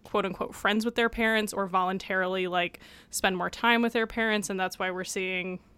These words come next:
you know, millennials that are taking care of children and choosing to take care of aging parents.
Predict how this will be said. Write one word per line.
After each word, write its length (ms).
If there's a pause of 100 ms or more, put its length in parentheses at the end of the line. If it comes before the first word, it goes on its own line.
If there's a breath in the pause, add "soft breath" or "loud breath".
(260 soft breath)
you 120
know, 140
millennials 460
that 100
are 60
taking 260
care 180
of 100
children 480
and 400
choosing 380
to 60
take 220
care 180
of 60
aging 360
parents. 500